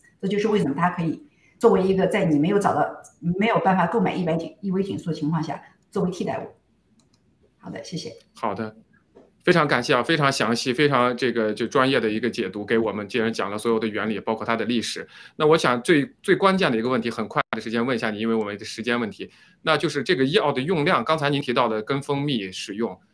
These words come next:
Speaker 2: 它的这个量，我看那篇文章是有一个这个药，药量给了这么一个量，既然它是一个
Speaker 1: 好的，
Speaker 2: 这个自然
Speaker 1: 法国，请您走到第三页，因为我这里有一个，有一个，我，我画出了一个剂量，这是在F L C C C 网站上我，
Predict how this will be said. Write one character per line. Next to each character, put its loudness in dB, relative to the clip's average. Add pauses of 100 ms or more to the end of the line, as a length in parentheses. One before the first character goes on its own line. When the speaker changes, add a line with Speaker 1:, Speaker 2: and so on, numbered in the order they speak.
Speaker 2:
它 -4
的 2
这 0
个 0
量， 0
我 -2
看 -2
那 0
篇 -2
文 -2
章 0
是 -6
有 -2
一 -6
个 -4 (300)
这 -8
个 -8
药， -4
药 0
量 2 (140)
给 -4
了 -4
这 0
么 2
一 -6
个 -4
量， 0 (160)
既 -2
然 2
它 -4
是 -4
一 0
个 2 (280)
Speaker 1:
好 4
的， 4
Speaker 2:
这 4
个 4
自 6
然 6
Speaker 1:
法 2
国， 2
请 0
您 2
走 2
到 6
第 0
三 -2
页， 0
因 -4
为 -2
我 4
这 4
里 2
有 4
一 2
个， 0
有 0
一 -4
个， -8
我， 0
我 0
画 4
出 -4
了 0
一 0
个 -2 (180)
剂 -4
量， -2 (380)
这 -2
是 0
在 4
F 2
L 2
C -4
C -8
C 2
网 0
站 0
上 0
我， 0